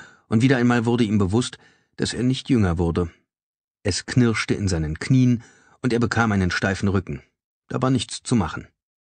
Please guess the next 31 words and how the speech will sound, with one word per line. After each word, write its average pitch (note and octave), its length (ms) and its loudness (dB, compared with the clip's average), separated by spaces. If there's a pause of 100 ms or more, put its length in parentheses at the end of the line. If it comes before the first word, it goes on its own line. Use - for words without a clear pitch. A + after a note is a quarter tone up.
(880)
Er C3+ 100 2
schüttelte D#3 360 0
seine A2+ 240 0
schicken A#2+ 320 -2
Schuhe B2 400 -2
ab, - 260 -12 (240)
zog G#2+ 280 -2
sich E2+ 220 -4
dicke E2+ 280 -2
Wollsocken G#2 460 0
an F2+ 240 -2 (420)
und B2+ 180 0
schlüpfte - 420 -2
in G#2 260 0
derbe, F#2+ 420 0
wasserdichte E2+ 560 -2
Wanderstiefel. C#2+ 640 -6 (1600)
Nachdem D3 260 2
er D3+ 60 4
sich B2+ 180 0
umgekleidet C#3 600 0
hatte, C3+ 200 0
überprüfte B2 640 -2
er E2+ 100 -2
den F#2+ 160 0
falschen G#2+ 420 -2
Lippen- G2+ 320 0
und F2 220 -4
Kinnbart F2+ 480 0
im F#2+ 120 0
Rückspiegel, F2+ 580 0